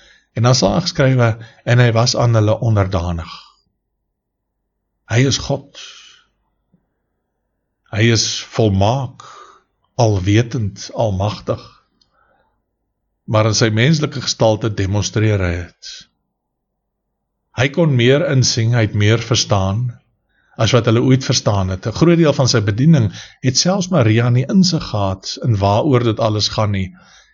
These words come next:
Eers ook toe hy opgestaan het en sy gees ontvang het, toe verstaan sy baie duideliker waaroor dit gaan. Maar hy het homself onderwerp aan hulle, al verstaan hulle nie eers waaroor hy hier is en waaroor dit gaan nie.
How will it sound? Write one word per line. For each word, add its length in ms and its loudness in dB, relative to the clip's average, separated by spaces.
Eers 240 0
ook 180 0
toe 160 4
hy 120 2
opgestaan 560 2
het 140 0
en 60 -2
sy 160 2
gees 320 0
ontvang 340 -2
het, 160 -2
toe 160 2
verstaan 460 0
sy 220 0
baie 260 2
duideliker 540 0
waaroor 320 0
dit 140 -10
gaan. 300 -4
Maar 240 -2
hy 80 2
het 80 -4
homself 420 2
onderwerp 540 0
aan 140 -2
hulle, 160 0
al 180 0
verstaan 540 0
hulle 160 4
nie 140 0
eers 180 0
waaroor 480 0
hy 40 -2
hier 220 -2
is 80 -8
en 120 -4
waaroor 360 -6
dit 220 -14
gaan 180 -10
nie. 160 -20